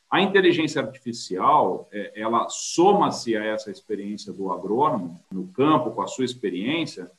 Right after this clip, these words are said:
nos ajudando a fazer essas conexões. Então, a gente ensina o algoritmo,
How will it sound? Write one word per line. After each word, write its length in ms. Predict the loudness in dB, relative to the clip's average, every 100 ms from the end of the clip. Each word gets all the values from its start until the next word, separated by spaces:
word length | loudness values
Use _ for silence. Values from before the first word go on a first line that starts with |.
| _ _ 2
nos 280 | 2 4
ajudando 560 | 4 4 4 2 0 0
a 60 | -2
fazer 340 | -4 -2 -2
essas 260 | -2 -6 -14
conexões. 680 | -16 -16 -18 -6 -2 -2 -4
Então, 240 | -6 -4
a 60 | -2
gente 260 | -4 -2
ensina 480 | -4 -4 -4 -2 0
o 100 | 2
algoritmo, 760 | 4 4 2 2 0 -4 -10